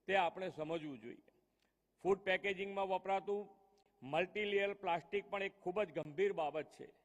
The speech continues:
કેટલાક ખાદ્ય પદાર્થના ઉત્પાદકોએ રિસર્ચ દ્વારા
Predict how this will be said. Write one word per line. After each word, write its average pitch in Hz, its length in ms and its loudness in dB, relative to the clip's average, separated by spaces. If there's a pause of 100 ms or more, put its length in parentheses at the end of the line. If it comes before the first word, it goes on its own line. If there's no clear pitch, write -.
(520)
કેટલાક 190 420 0
ખાદ્ય 170 340 2
પદાર્થના 185 500 0
ઉત્પાદકોએ 180 760 0 (760)
રિસર્ચ 180 560 0
દ્વારા 175 640 0